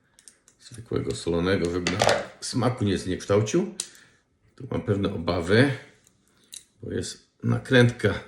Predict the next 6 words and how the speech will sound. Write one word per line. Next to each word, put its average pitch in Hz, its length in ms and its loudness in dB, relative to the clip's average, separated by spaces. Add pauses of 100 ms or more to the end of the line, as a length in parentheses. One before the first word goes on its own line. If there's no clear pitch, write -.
delikatnie 113 560 0
pęknięta 117 840 2 (840)
i 113 60 -10
coś - 240 -6
się - 180 -6
wykrystalizowało. 107 1120 0